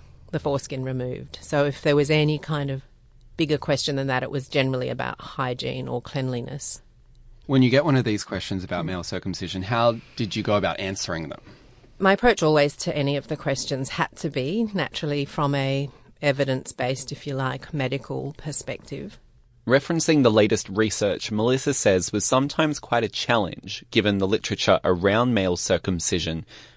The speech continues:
Speaker 2: was constantly changing. And some argue that male circumcision in a Western context,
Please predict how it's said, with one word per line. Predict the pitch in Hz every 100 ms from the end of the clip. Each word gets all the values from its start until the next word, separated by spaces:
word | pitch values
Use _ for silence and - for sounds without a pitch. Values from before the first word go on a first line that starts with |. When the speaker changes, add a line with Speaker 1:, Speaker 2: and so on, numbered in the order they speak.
| -
Speaker 2:
was | 113
constantly | - 131 151 151 131 107
changing. | - - 117 117 101 67 - - _ _ _
And | - 123
some | - 143 170
argue | 123 120 117
that | 110 -
male | 101 98
circumcision | 98 113 107 107 98 - 98 101
in | - 98
a | -
Western | 92 98 139 - 104
context, | 90 98 80 - 78 - -